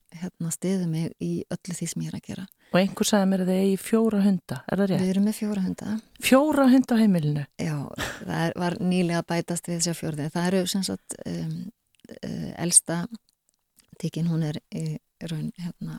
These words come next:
Speaker 1: Anna, dóttir hans, eh, á þá tík, en hún var svo yndislega að lána mér hana einmitt í, ég byrja að þjálfa hana sem leitarhund þegar hún er um sjö ára og það er óvanalega seint. Em, bara því að hún er svona border collie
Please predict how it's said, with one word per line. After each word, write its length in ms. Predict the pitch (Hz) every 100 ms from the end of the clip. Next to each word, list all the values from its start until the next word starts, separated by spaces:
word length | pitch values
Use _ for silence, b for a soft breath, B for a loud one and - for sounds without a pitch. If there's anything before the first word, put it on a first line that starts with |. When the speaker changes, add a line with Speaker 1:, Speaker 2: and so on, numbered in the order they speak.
| -
Speaker 1:
Anna, 320 | 160 165 180
dóttir 320 | - 160 - 165
hans, 320 | 165 - - _
eh, 400 | - - - -
á 100 | - 165
þá 80 | - 160
tík, 260 | 156 -
en 140 | 160 170
hún 80 | 165
var 140 | 165
svo 140 | - - b b b b
yndislega 400 | - 165 170 170
að 60 | 160
lána 180 | 170 190
mér 160 | 185 175
hana 220 | 165 160
einmitt 340 | - 165 165 -
í, 300 | 185 190 185 - b b b b
ég 80 | 165
byrja 220 | 190 196
að 80 | 196
þjálfa 260 | 208 185
hana 200 | 196 202
sem 180 | 180 185
leitarhund 580 | 214 233 185 175 - - _
þegar 240 | - 180 180
hún 100 | 170
er 60 |
um 80 | 165
sjö 160 | - 285 180
ára 160 | 160
og 180 | - -
það 160 | 208 208
er 100 | 202
óvanalega 480 | - 175 170 165 -
seint. 460 | - - - - - b b b b b b b -
Em, 400 | - 180 170 165 151 - _
bara 200 | - 156
því 160 | 151 160
að 160 | 147 156
hún 160 | 156 143 -
er 80 | -
svona 160 | 170
border 300 | - 240 208
collie 540 | - 208 202 202 196